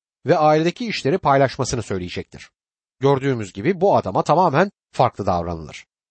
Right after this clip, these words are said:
İşte Tanrı'nın iman eden günahkar için yaptığı budur. Yasanın üstünde ve ötesindeyiz. Yasa, yasa tanımayanlar içindir. Eski doğayı, bedeni kontrol etmek için yasa verilir. Sizlerle paylaşacağım diğer örneği de yıllarca önce çok değerli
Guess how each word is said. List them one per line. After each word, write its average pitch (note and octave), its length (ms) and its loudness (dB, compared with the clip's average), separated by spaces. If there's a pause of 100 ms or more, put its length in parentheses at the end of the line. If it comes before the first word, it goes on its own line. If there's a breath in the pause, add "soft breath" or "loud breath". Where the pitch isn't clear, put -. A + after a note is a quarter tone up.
(180)
İşte E3+ 200 0
Tanrı'nın F3+ 500 2
iman F#3 340 0
eden A2 280 -2
günahkar B2+ 380 0
için G3+ 180 -4
yaptığı F#3 400 2
budur. D3 220 0 (600)
Yasanın F#3+ 400 2
üstünde F3+ 440 -2
ve E3+ 100 4
ötesindeyiz. F#2+ 720 -6
Yasa, F#3+ 480 0
yasa A#2+ 260 -2
tanımayanlar G2+ 480 -2
içindir. - 420 -14 (480)
Eski C#3 320 0
doğayı, A#2+ 560 2
bedeni B2+ 380 0
kontrol C#3 440 0
etmek F#2+ 280 -4
için A3 220 -4 (200)
yasa B2+ 260 0
verilir. E2+ 420 -10 (680)
Sizlerle A3+ 380 2
paylaşacağım D#3 680 0
diğer E3 340 2
örneği G2 400 -4
de D#3 40 -4
yıllarca F3 580 0
önce A2+ 460 -4
çok - 260 -6
değerli D3 480 2